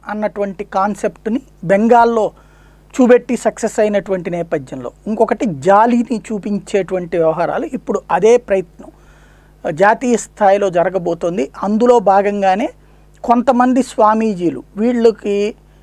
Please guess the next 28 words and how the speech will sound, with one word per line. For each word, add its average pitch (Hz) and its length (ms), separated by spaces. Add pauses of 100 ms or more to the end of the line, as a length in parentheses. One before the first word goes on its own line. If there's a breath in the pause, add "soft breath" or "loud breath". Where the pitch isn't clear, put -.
(100)
అంటే, 226 120
స్వామీజీ 262 580
అనగానే 262 340
మనకి 240 500 (420 soft breath)
బీజేపీ 254 420
అనే 233 160
పేరు 226 260
ఒకటి 233 380 (160)
పడిపోయింది. 202 420
అక్కడ 180 160
స్వామీజీలు 240 600
అందరూ 233 220
భారతీయ 220 340
జనతా 214 260
పార్టీ 214 180
కాదు, 262 120
వందకి 240 460
ఎనభై 226 460
మంది 214 260
స్వామీజీలు 233 540
భారతీయ 220 340
జనతా 214 240
పార్టీ 202 220
మాట 175 240
వినరు. - 280 (540 soft breath)
ఒరిజినల్‌గా 247 400
వాళ్ళు 220 160
కాంగ్రెస్ 233 500